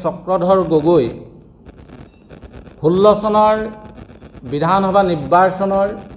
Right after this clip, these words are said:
যিখন এফিডেভিট, নমিনেশ্যন পেপাৰৰ লগত থকা যিখন এফিডেভিট, আৰু একৈশ চনৰ পাঁচ বছৰ পিছত যিখন এফিডেভিট, তাত আমি কেইবাটাও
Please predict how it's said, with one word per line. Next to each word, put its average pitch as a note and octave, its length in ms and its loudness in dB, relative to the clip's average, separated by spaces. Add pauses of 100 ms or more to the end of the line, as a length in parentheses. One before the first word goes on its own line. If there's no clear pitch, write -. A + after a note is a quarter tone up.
(560)
যিখন F3 340 -2 (720)
এফিডেভিট, F3 500 -2 (1400)
নমিনেশ্যন E3 520 -2
পেপাৰৰ E3+ 360 2
লগত D#3+ 240 -4
থকা D#3+ 220 -4
যিখন D3+ 200 -6 (100)
এফিডেভিট, E3 520 -6 (1400)
আৰু F#3 120 2 (160)
একৈশ A#3 340 4 (100)
চনৰ D#3+ 260 -2 (140)
পাঁচ F3+ 320 -2
বছৰ G3+ 320 -4
পিছত F3+ 320 -4
যিখন E3 260 -4
এফিডেভিট, D#3+ 600 -4 (580)
তাত D#3 280 0
আমি E3 220 -4
কেইবাটাও D3 640 -2